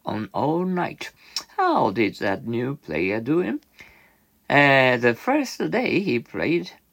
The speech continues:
on our team, he walked, uh, to first base on four balls, hence, uh, stole a second.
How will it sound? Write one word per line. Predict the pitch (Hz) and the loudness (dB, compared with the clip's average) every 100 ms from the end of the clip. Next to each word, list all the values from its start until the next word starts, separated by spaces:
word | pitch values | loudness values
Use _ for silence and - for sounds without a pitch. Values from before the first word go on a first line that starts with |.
| - | -10
on | 87 98 127 151 190 226 | -2 0 2 0 -2 -6
our | - 87 95 143 170 _ _ | -6 -4 -2 -4 -6 _ _
team, | - 123 117 170 | -6 -6 -4 -8
he | 233 - 107 113 - | -8 -10 -10 -10 -8
walked, | 113 135 - - - 180 196 208 _ - - - _ - - - _ - | -4 0 0 0 -4 0 0 0 _ -20 -20 -20 _ -20 -20 -20 _ 2
uh, | 120 123 123 117 131 131 123 | 4 4 4 2 0 0 -2
to | 143 135 | -2 -4
first | 127 190 - - - - _ - _ _ - 104 | 0 0 0 -6 -14 -20 _ -20 _ _ -12 -2
base | 123 127 143 - - - - - - | 2 2 2 2 2 2 0 -2 0
on | 104 107 117 131 147 202 220 - - | 2 4 4 2 0 -4 -8 -14 -10
four | - 139 143 156 175 | 0 2 4 2 0
balls, | 143 156 - - 202 - - - _ _ _ _ _ _ - _ | 0 0 0 -2 -2 -2 -6 -8 _ _ _ _ _ _ -20 _
hence, | 113 110 120 127 - _ _ _ _ _ - | 0 2 2 -4 -10 _ _ _ _ _ -4
uh, | 110 | 0
stole | 110 - 123 131 156 | 2 2 4 4 2
a | - 143 - _ _ | 0 -2 -6 _ _
second. | - - - 76 - | 0 0 0 -8 -10